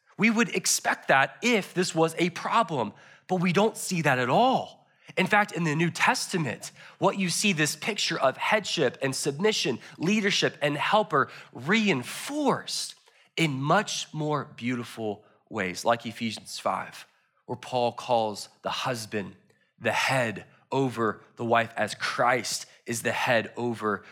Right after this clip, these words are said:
the church, that husbands are called to love their wives as Christ has loved the church and gave himself up for her. Women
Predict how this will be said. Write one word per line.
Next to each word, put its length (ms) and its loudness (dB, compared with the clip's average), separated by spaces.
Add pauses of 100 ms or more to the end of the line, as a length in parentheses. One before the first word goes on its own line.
(180)
the 120 -8
church, 460 0 (160)
that 120 2
husbands 600 0
are 160 2
called 300 -2
to 340 -8
love 760 2 (200)
their 240 0
wives 600 2
as 180 -4
Christ 640 0 (140)
has 240 -2
loved 440 0 (180)
the 80 -10
church 340 -2
and 260 -4
gave 320 2
himself 540 -4
up 280 0 (120)
for 240 -2
her. 180 0
Women 500 -4